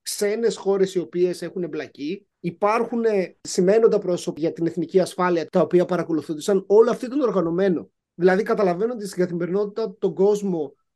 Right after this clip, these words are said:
μπορεί να μην τον ενδιαφέρει αν παρακολουθούνταν τα υψηλά επίπεδα,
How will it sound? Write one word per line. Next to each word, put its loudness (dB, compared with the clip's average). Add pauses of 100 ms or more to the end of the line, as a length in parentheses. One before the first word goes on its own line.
(200)
μπορεί 0
να 0
μην -2
τον -4
ενδιαφέρει -4 (180)
αν 2
παρακολουθούνταν -2
τα -8
υψηλά -6
επίπεδα, -8